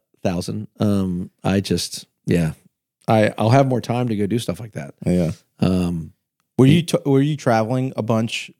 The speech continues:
Speaker 2: when you had, when your kids were young? Like, what was that
Speaker 1: Um,
Speaker 2: like?
Speaker 1: not as m-, I mean, ninety-four through two thousand and two was, like, really hardcore traveling.
Speaker 2: Mm-hmm.
Speaker 1: Um, it got a little lighter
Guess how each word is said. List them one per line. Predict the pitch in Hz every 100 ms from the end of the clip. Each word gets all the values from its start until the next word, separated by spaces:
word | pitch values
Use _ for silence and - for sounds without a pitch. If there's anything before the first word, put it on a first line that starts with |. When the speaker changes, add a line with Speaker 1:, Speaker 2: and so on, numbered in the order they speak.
| _
Speaker 2:
when | - 104 101 98 95 92 82 _
you | - 95
had, | 87 117
when | 98
your | 95
kids | 95 104 90
were | 92
young? | 90 85 98
Like, | 113 85 78 - -
what | 92
was | 90
that | 90 80 -
Speaker 1:
Um, | 175 185 185 180
Speaker 2:
like? | 175
Speaker 1:
not | 196
as | 208 135
m-, | 143 147
I | 147
mean, | 147 147
ninety-four | 160 190 175 - 143 135
through | 131
two | 120 135
thousand | 117 120 117 107
and | 92
two | - - 113
was, | 110 107 98
like, | 95 _ _ _ -
really | 95 113 127 135
hardcore | 127 135 127 139 139
traveling. | - 139 151 151 151 151 -
Speaker 2:
Mm-hmm. | - 104 98 - -
Speaker 1:
Um, | 123 120
it | 120
got | 156 135
a | 120
little | 113 143 139
lighter | 131 123 123 123 120